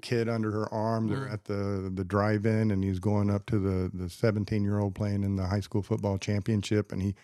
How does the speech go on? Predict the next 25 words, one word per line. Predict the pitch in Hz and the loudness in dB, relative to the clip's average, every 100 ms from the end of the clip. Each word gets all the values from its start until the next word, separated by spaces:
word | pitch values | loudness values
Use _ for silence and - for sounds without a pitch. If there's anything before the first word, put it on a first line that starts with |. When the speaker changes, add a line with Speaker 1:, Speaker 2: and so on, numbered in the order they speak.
| - - - - | -20 -20 -18 -10
Speaker 1:
still | - - 117 117 | -4 2 4 6
wearing | 113 110 107 107 101 | 4 4 4 2 0
the | 101 | 0
thirty-five-year-old | - 110 110 110 101 101 104 101 | 2 4 4 2 2 2 2 2
is | 95 | 0
still | - 113 107 | 0 2 2
wearing | 104 104 98 | 2 0 0
his | 87 87 | -2 -4
high | - 120 | 0 0
school | 107 - 117 | 0 2 4
football | 110 110 104 101 98 | 2 0 -2 -2 -2
state | 92 - 104 - | -2 -2 -4 -2
championship | - 101 110 95 87 101 - | -2 -2 0 -2 0 -2 0
ring | 113 110 110 | 2 2 2
and | 104 | 0
his | 95 92 | -2 -2
high | - 107 | 0 0
school | 92 - 107 | 0 0 0
football | - 104 104 95 | 2 0 2 2
letter | 98 117 117 | 4 4 4
jacket, | 104 113 110 - 110 | 2 2 2 2 0
and | 98 92 | 0 0
he's | 110 | 0
so | - - - | -2 -4 -2
excited. | - - - - - 277 | -2 -2 -2 -2 -4 -6